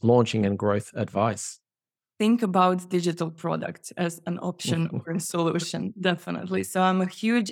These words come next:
Speaker 2: advocate of digital products, which is probably obvious to everything I shared so far. Surprisingly, many business owners don't think that they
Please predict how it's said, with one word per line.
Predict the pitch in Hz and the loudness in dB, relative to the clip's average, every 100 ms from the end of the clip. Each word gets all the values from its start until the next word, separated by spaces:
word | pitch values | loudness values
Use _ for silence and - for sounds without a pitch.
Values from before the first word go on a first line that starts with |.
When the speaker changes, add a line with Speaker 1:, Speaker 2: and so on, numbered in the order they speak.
| - | -4
Speaker 2:
advocate | 175 165 170 - 185 196 | -6 -4 -8 -2 -2 -2
of | 165 | -6
digital | 165 165 165 175 | -6 -6 -4 -6
products, | 165 180 175 180 175 | -4 -2 -2 -4 -6
which | 165 | -8
is | 165 | -12
probably | - 180 170 175 175 - | -2 0 2 2 0 2
obvious | 185 175 170 165 165 | 0 2 -2 -2 -4
to | 180 170 170 175 | -4 -4 -4 -4
everything | 180 190 185 180 185 | -2 -2 -2 -6 -4
I | 170 | -6
shared | - 175 170 175 | -6 -4 -4 -4
so | 180 175 | -6 -6
far. | - 175 180 240 | -4 -2 -2 -2
Surprisingly, | - - 185 - 196 254 262 277 220 | -4 -6 -6 0 2 2 2 0 0
many | 202 202 254 | 2 2 2
business | 220 226 220 214 202 | 2 0 0 -2 -2
owners | 190 190 185 180 180 - _ _ _ _ _ - | -2 0 -2 -4 -10 -16 _ _ _ _ _ -8
don't | 165 208 254 302 285 | -2 2 4 2 2
think | 247 247 233 | 4 6 4
that | 190 180 | 2 -2
they | 185 196 196 202 | -2 -2 -2 -4